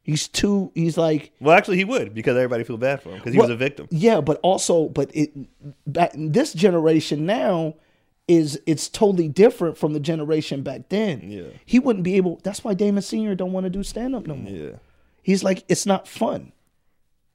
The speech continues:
Speaker 1: You know,
Speaker 2: Yeah.
Speaker 1: everything, eh, like, he, it's, it's really not fun anymore. It's not, 'cause now you got people going, like, out here, Damon say stu-, stu-, uh, jokes on stage and everybody go like,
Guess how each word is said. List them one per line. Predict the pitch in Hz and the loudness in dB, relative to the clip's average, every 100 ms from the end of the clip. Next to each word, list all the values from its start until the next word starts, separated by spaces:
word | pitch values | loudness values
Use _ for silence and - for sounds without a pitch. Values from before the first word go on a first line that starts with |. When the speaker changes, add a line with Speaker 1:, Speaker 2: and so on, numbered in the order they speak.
| _ | _
Speaker 1:
You | 196 | 0
know, | 202 | 4
Speaker 2:
Yeah. | 202 | 4
Speaker 1:
everything, | 208 208 214 196 | 2 4 4 4
eh, | 180 170 | -2 -2
like, | 170 175 - | -2 -2 0
he, | 175 180 - | -2 -2 -4
it's, | 165 175 175 - | -4 -4 -4 0
it's | 160 160 | 0 0
really | 170 247 220 | 0 0 -2
not | 165 165 - | -2 -4 -4
fun | - 247 269 | -2 -2 0
anymore. | 151 120 - - _ _ _ _ _ - | -4 -6 -10 -20 _ _ _ _ _ -6
It's | 160 | 0
not, | 185 180 147 | 0 0 -2
'cause | - 175 170 | 0 0 2
now | 208 | 2
you | 240 196 | 2 0
got | 185 170 | -2 -2
people | 208 185 165 | -4 -4 -2
going, | 175 165 - - - - | -2 -2 -6 -18 -12 -8
like, | - | -4
out | 302 247 | -4 0
here, | 233 | 0
Damon | 190 208 214 202 | 0 0 -4 -4
say | 220 196 | 0 0
stu-, | 185 - 196 190 | 0 -4 -4 -4
stu-, | - 196 - | -6 -6 0
uh, | 165 156 156 | 2 2 0
jokes | 160 190 196 | 0 -2 0
on | 180 | -6
stage | 175 180 185 180 | -4 0 2 0
and | 151 | -2
everybody | 165 160 160 | -2 0 0
go | 151 147 | 0 -2
like, | 135 | -4